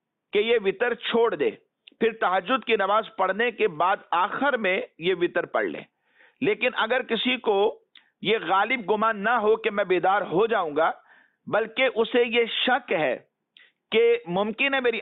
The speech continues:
آنکھ نہ کھلے، تو ایسی صورت میں چاہیے یہ کہ وتر پہلے ہی پڑھ لے، یعنی سونے سے پہلے نماز عشاء کے ساتھ ہی یہ وتر ادا کر لے اور پھر اس کے بعد آرام کرے۔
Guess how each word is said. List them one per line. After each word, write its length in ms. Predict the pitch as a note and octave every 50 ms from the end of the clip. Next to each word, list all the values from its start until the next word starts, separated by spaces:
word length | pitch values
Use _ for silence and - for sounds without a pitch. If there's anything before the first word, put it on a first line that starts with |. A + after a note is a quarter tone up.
| - F3
آنکھ 180 | F#3+ G3 - G3+
نہ 140 | G#3+ A#3 B3 -
کھلے، 260 | A#3 A3+ A3+ A3+ A3+ A3+ - _ _ _ _ _ _ _ _ -
تو 80 | A#3 - -
ایسی 320 | G3 G#3 G#3 - - C#4 B3+ -
صورت 280 | B3+ B3+ C4 C#4 B3+ -
میں 100 | A3 G#3+ E3+ -
چاہیے 360 | G3 E3+ D#3 D#3 D#3+ F#3 B3 C4
یہ 280 | A#3 F3+ F3 F3 F#3 F#3 - _ - -
کہ 240 | A#3 A#3+ B3 A#3 G#3 E3+ D3+
وتر 380 | E3 F3 E3+ - A3 A3 A#3+ A#3 - -
پہلے 380 | F3+ E3 D#3 D#3+ E3+ G3 G#3+ G3+
ہی 260 | E3+ D#3 G#3+ C4 C#4+
پڑھ 260 | C#4 - G3 E3+ D#3
لے، 200 | C#3 C3+ E3 A3 - - - _ _ _ _ -
یعنی 200 | E3+ G3+ A#3 A#3 -
سونے 220 | - G#3 A3 A3+ B3 A3
سے 80 | - A#3
پہلے 360 | G3+ G#3 F#3+ F#3+ G3 A3 A#3
نماز 320 | G#3 G3 F#3 G3 G3+ G#3 A3+ A3+ -
عشاء 240 | E3+ D#3+ - G#3+ G3+ G#3 -
کے 80 | F#3+ D#3+ - - -
ساتھ 380 | F#3 F3+ G3 A3+ A#3+ - - -
ہی 140 | E3 G#3 A#3 A#3+
یہ 140 | G#3+ G3 F#3 E3
وتر 300 | D#3 - - G3 G#3+ G4+ - - _ - - _ _ -
ادا 260 | G3 G3+ G3+ G3+ F3
کر 220 | - - D3 A#2+ G#2+
لے 120 | A2+ A2 - - _ _ _ _ - -
اور 140 | - F#3 F#3
پھر 180 | F3+ A3+ A#3+
اس 140 | B3 A#3 -
کے 100 | - A3
بعد 200 | G3+ G#3 F#3+ -
آرام 360 | - D#3 D3+ E3+ G3 A3+ A#3+
کرے۔ 280 | G#3+ A#3+ A#3 G#3+ A3